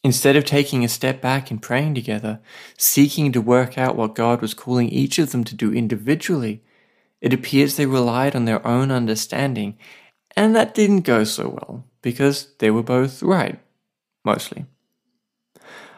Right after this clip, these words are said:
I encouraged us that when we find ourselves in dispute with another Christian who believes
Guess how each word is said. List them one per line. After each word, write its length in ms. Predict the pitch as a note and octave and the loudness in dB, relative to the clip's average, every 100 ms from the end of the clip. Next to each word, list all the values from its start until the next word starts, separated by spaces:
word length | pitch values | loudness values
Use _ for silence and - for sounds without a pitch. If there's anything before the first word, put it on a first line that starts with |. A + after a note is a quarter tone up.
| _ | _
I 100 | C3 | 2
encouraged 640 | D3+ D3 D3 D#3+ D#3+ C3+ - - | 2 2 2 4 4 2 -6 -2
us 580 | F#3 C3+ A2 - - - _ _ _ _ - | 2 2 2 -4 -10 -14 _ _ _ _ -6
that 240 | A#2+ C3 | 0 2
when 160 | D3 D#3 | 4 2
we 100 | E3+ | 2
find 400 | E3 E3 D#3+ D#3 | 2 0 0 2
ourselves 500 | C#3+ - C#3+ C3+ B2 | 0 0 0 0 0
in 100 | A#2+ | 0
dispute 540 | A2 A2 - D3+ D#3+ | 0 -2 -4 -4 -2
with 180 | A#2+ B2 | -4 -4
another 320 | A#2+ B2 A#2+ | -2 -2 -2
Christian 580 | G#2+ - D3+ E3+ - A2 | -6 -6 -4 -4 -4 -2
who 100 | A2+ | -2
believes 640 | A2 A2+ A#2 A#2 A2 - | -2 0 0 0 -2 -8